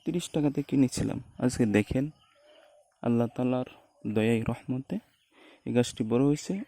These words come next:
অনেক লেবু ধ-, ধরছে, ধরেছে। এর আগে অনেক লেবু তোলা হয়েছে, বিক্রি হয়নি অবশ্য, খাওয়া হয়েছে, আত্মীয় স্বজনকে দেওয়া হয়েছে, নিজে খাওয়া,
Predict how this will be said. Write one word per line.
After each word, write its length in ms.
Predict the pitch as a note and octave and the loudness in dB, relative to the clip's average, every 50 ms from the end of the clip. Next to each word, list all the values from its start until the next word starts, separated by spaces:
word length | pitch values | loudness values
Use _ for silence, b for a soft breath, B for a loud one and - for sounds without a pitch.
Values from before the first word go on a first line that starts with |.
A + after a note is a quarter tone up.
| _ - | _ 2
অনেক 240 | C3+ C3+ C#3 C#3+ C#3 - | 6 6 8 6 6 4
লেবু 260 | C3+ C#3 C#3 C#3+ C#3+ | 0 0 2 2 2
ধ-, 600 | C#3 C#3 C#3+ D3 D3 D3+ D3+ C#3+ - _ - - | 0 0 -2 -2 -2 -2 -4 -6 -12 _ -6 -2
ধরছে, 420 | A#2+ C#3 - - - - - D#3 D#3+ | 0 0 0 -2 -4 -6 -4 -4 -2
ধরেছে। 520 | D3 C#3 C#3 C#3 C#3+ C#3 - - - E3+ - _ _ _ b b b b b b b b | 0 2 4 4 4 4 2 -2 -8 -8 -8 _ _ _ b b b b b b b b
এর 100 | - - | -4 -2
আগে 140 | C#3 C3 C3 | 0 2 4
অনেক 200 | B2+ B2+ C#3 C#3 - - | 6 6 4 4 2 2
লেবু 280 | B2+ C3+ C3 C3+ C3+ C3 - | 2 2 4 2 0 -2 -2
তোলা 220 | - A2+ A#2 B2 C3 | 0 2 4 4 2
হয়েছে, 460 | B2+ B2+ A#2 A#2+ - - - D#3+ F#3+ - _ _ _ _ _ _ _ _ _ _ _ _ _ _ _ b b b b b b b b b - | 2 2 0 0 0 -2 -4 -4 -4 -6 _ _ _ _ _ _ _ _ _ _ _ _ _ _ _ b b b b b b b b b -8
বিক্রি 280 | A#2+ - - D3 D#3 | -8 -6 -2 2 2
হয়নি 280 | E3 D3+ D3 B2+ B2 B2+ | 2 4 4 4 4 4
অবশ্য, 320 | B2 A#2+ C3+ - - F3+ F3+ - - | 2 0 -2 -2 -4 -6 -6 -8 -8
খাওয়া 300 | - - B2+ A#2 A2 A2 | -6 -2 0 0 0 0
হয়েছে, 320 | A2+ G#2 F#2 F#2 - - | 0 -2 -4 -4 -4 -6
আত্মীয় 240 | F#2 - - A2+ - | -8 -6 -6 -6 -4
স্বজনকে 360 | - A#2 A2+ A#2 A#2 A#2 B2+ | -4 -4 -2 -2 -2 -2 -4
দেওয়া 180 | A2 A2 A#2 A#2 | -4 -2 -2 -2
হয়েছে, 260 | A#2+ A#2+ - - A#2+ | -4 -6 -6 -4 -4
নিজে 260 | A2+ A2 G#2+ A2 A2 | -4 -4 -4 -4 -6
খাওয়া, 260 | A2+ _ - - - | -8 _ -10 -10 -10